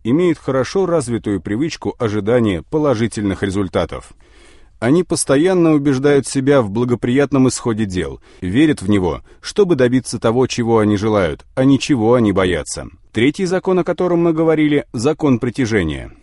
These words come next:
Мы неизбежно притягиваем к себе людей и обстоятельства, которые согласуются с нашим мышлением. И если мы желаем привлечь определенных людей или определенные обстоятельства, то мы должны изменить свой образ мышления.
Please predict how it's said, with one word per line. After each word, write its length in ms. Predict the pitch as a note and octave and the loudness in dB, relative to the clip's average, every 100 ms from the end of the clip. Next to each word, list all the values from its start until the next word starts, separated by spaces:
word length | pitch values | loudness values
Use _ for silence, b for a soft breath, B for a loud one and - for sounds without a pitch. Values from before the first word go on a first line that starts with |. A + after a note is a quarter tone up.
| - | -2
Мы 200 | A#2+ F3 | 2 2
неизбежно 720 | F#3 F#3 C#3+ C3+ A2 F#2+ D#2 | 2 0 0 2 2 0 -4
притягиваем 680 | A2 A2+ D3 C3 A2 A2+ G#2+ | -4 -4 -2 -2 0 0 0
к 40 | |
себе 280 | - A#2 B2 | -2 -2 -2
людей 340 | A2+ A2 A#2+ | -2 -2 -2
и 160 | A2+ G#2+ | -2 -4
обстоятельства, 880 | G2 - G2+ D3+ D#3 A2 - E2+ C#2+ b b | -4 -4 -2 -2 -4 -8 -6 -8 -8 b b
которые 440 | - B2 G3 F3+ C#3 | -4 0 2 2 0
согласуются 840 | - B2 A#2 G2+ B2+ C#3 - A2+ | -2 -2 -2 -2 0 0 -2 -4
с 100 | - | -2
нашим 320 | G2 F2 G2 | -4 -2 -2
мышлением. 680 | G2 - G#2+ F2+ D#2 C2 A1+ _ b b | 0 -2 -2 -2 -2 -8 -12 _ b b
И 60 | A#2 | -4
если 240 | F#3+ - | -2 0
мы 140 | F3 D#3 | 0 2
желаем 280 | E3+ D#3+ | 2 2
привлечь 400 | C#3+ D3+ D3+ C#3 | 2 0 0 -2
определенных 760 | - B2 C#3 B2+ C3+ B2 G2 G2+ | -2 -4 -2 0 2 2 0 -2
людей 280 | A2+ A#2 A2+ | -2 0 0
или 240 | B2 A2 | -2 0
определенные 720 | G#2 - A#2 B2 B2 G#2 F#2 | 0 0 -2 0 2 2 0
обстоятельства, 840 | E2 - A2 D#3+ - F2+ - D#2 - - | -4 -4 -2 -2 -4 -8 -8 -8 -10 -4
то 120 | A2 | 0
мы 140 | E3+ | 0
должны 380 | E3 D3+ B2 C#3 | 2 0 2 0
изменить 540 | D3+ A2+ A2+ G#2+ D3 - | 0 0 2 2 0 -2
свой 320 | G2+ G#2 G#2 | -2 0 0
образ 340 | G#2+ F#2 F#2 | 0 -2 -2
мышления. 680 | G#2 G2 - F#2+ D#2+ C#2+ A#1+ | -2 -4 -2 -4 -2 -6 -10